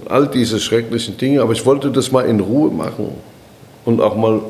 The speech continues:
Freunde besuchen, meine Mutter in Bonn mal länger besuchen können und nicht nur immer so immer rein, raus und so.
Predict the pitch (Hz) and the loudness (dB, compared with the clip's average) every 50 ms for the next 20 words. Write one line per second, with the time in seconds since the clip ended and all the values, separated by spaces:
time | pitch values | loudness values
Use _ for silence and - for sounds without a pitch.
0 | - - - - - - - - 95 98 110 - 101 92 - - 85 92 78 87 | -12 -16 -18 -20 -20 -16 -4 0 2 2 2 2 0 -2 -4 -6 -8 -8 -4 0
1 | 92 92 92 98 98 104 120 117 120 98 110 113 107 - - - 104 113 120 117 | 0 2 2 2 2 2 2 2 2 2 0 0 -4 -4 0 0 2 2 2 2
2 | 110 - 95 92 87 95 95 104 98 95 90 - - - - 104 104 92 90 92 | 2 2 2 2 2 2 2 2 2 2 0 0 -4 -4 -2 0 0 -2 -2 -8
3 | - - 101 98 98 92 87 90 95 95 - - 101 101 98 98 92 90 - - | -6 -2 -2 0 0 0 0 -2 -2 -2 -2 -2 0 0 2 0 0 0 0 0
4 | 98 95 90 95 87 - - 85 92 98 98 92 73 71 80 87 101 104 95 - | 0 2 2 0 0 0 0 0 2 2 2 0 0 0 2 2 2 2 0 -2
5 | 82 80 80 - 87 - | -6 -8 -8 -6 -2 -2